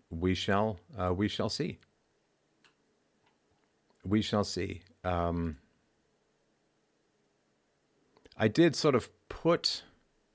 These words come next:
this out today.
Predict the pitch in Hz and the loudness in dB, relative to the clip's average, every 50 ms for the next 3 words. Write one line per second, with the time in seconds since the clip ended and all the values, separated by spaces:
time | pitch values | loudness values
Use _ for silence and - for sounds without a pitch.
0 | _ _ _ _ _ _ _ _ _ _ _ _ - 104 95 92 117 120 120 - | _ _ _ _ _ _ _ _ _ _ _ _ -8 -6 0 4 4 4 4 2
1 | - - - - - - _ _ _ _ _ _ _ _ _ _ _ _ _ _ | 0 -2 -2 -4 -6 -10 _ _ _ _ _ _ _ _ _ _ _ _ _ _
2 | _ _ _ _ _ _ _ _ _ _ _ _ _ _ _ _ _ - 110 110 | _ _ _ _ _ _ _ _ _ _ _ _ _ _ _ _ _ 2 4 4
3 | 92 - - - 92 104 98 90 85 90 98 92 | 2 0 -4 0 4 4 4 4 2 0 -4 -6